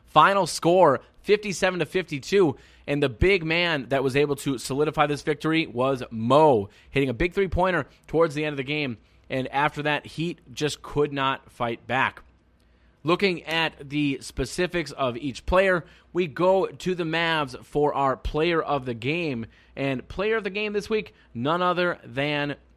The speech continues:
Dimes. Seventeen points and ten assists, just four turnovers. So he definitely was better in this game than he has been. Three of six from three. A lot to like from that double-double for Dimes. Over on the side of the ball for the Heat Check,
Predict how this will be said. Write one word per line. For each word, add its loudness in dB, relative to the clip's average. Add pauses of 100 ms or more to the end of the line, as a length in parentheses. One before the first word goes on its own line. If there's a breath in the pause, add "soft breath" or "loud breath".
(240)
Dimes. -2
Seventeen -2
points -4 (180 soft breath)
and -6 (140)
ten 0
assists, -4 (240 loud breath)
just 0 (100)
four 2
turnovers. 2 (180 loud breath)
So 0
he 0
definitely -2
was -2
better 0
in 2
this -2
game -4
than -4
he -4
has -4
been. -6 (320 soft breath)
Three 4
of 2
six -4
from -6
three. 0 (400 soft breath)
A -6
lot 4
to -4
like 4
from -6
that -6
double-double -2
for -2
Dimes. -2 (340 soft breath)
Over 4
on 2
the -4
side 0
of -2
the -2
ball 4
for -8
the 0
Heat -2
Check, -2